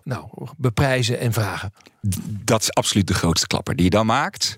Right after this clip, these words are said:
Speaker 2: Eh, wel met een kanttekening, kanttekening. Dus je zou kunnen bij een detacheerder kunnen gaan werken, want dan zie je een beetje dat effect terug, maar echt als freelancer zeker. Alleen echt, ik noem even de onderkant, de meest operationele,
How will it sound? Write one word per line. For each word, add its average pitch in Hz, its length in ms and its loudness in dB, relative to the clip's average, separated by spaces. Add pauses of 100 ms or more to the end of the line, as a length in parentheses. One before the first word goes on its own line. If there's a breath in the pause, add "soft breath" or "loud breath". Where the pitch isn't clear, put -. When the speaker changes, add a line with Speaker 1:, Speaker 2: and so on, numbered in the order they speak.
(100)
Speaker 2:
Eh, 147 760 2
wel 143 200 0
met 185 120 -2
een 165 60 -8
kanttekening, 98 640 -2
kanttekening. 107 500 0
Dus 151 120 2
je 165 80 2
zou 151 200 2
kunnen 95 440 -2
bij 117 140 0
een 107 80 0
detacheerder 160 540 -2
kunnen 214 220 0
gaan 196 100 2
werken, 202 280 0
want 143 120 0
dan 156 160 0
zie 143 80 2
je 135 60 4
een 123 60 4
beetje 165 300 0
dat 165 140 -2
effect 151 240 -4
terug, 151 200 -4
maar 120 140 -2
echt - 200 -6
als 104 120 -2
freelancer 98 560 -2
zeker. 151 460 0 (100)
Alleen 135 720 0 (440)
echt, - 280 -6 (100)
ik - 180 -6
noem 131 140 4
even 107 140 0
de - 180 -10
onderkant, 202 440 2
de 143 60 0
meest 156 420 0
operationele, 123 920 -2